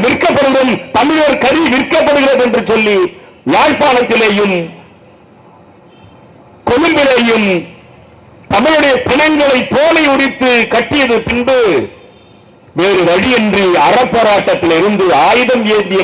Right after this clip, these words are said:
போராட்டத்திற்கு மாறிய மேதகு தலைவர் பிரபாகரன் அவர்கள் வாழ்ந்த காலம் தொட்டு கிட்டத்தட்ட இரண்டாயிரத்தி ஒன்பது வரை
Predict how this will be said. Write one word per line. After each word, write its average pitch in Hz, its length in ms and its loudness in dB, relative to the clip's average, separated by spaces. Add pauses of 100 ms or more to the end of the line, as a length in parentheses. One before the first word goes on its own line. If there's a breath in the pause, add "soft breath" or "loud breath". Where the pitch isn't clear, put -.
போராட்டத்திற்கு 170 760 -2 (420 loud breath)
மாறிய 190 300 0 (100)
மேதகு 196 400 0
தலைவர் 160 380 0
பிரபாகரன் 196 520 0
அவர்கள் 165 340 0 (1120)
வாழ்ந்த 247 320 0 (100)
காலம் 185 340 0
தொட்டு 202 320 -2 (2250)
கிட்டத்தட்ட 294 460 0 (180)
இரண்டாயிரத்தி 294 680 0 (100)
ஒன்பது 285 420 0
வரை 277 240 2